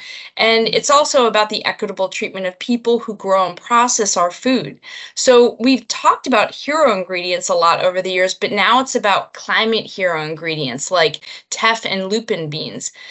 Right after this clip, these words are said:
You know, we have talked about both of those ingredients in our annual trends report, Ideas in Food, um, several years ago. Um, but now we do know, though, that maybe this is their time to shine, um, teff and lupin beans.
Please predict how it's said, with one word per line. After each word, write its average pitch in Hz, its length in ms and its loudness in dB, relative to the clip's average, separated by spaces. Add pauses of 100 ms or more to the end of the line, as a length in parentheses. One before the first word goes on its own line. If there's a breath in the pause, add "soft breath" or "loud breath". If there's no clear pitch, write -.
(160 loud breath)
You 240 160 6
know, 214 80 2
we 262 180 4
have 240 220 2
talked 208 260 0
about 196 360 0
both 233 220 2
of 247 140 -6
those 180 220 0
ingredients 170 580 -6
in 175 300 0
our 202 280 4
annual 175 380 0
trends 170 340 -4
report, 170 460 0
Ideas 180 460 0
in 175 80 -6
Food, 247 480 -2 (140)
um, 175 240 2
several 202 400 2
years 214 320 2
ago. 175 420 2 (380 loud breath)
Um, 190 540 2
but 208 260 2
now 247 260 2
we 370 160 -4
do 294 180 -6
know, 262 220 2
though, 226 160 2
that 208 260 -2
maybe 220 520 2
this 226 320 4
is 220 260 0
their 208 140 4
time 185 360 -2
to 180 120 -8
shine, 160 640 -2
um, 151 380 2
teff 156 320 -6
and 170 100 -6
lupin 156 380 -4
beans. 151 360 -4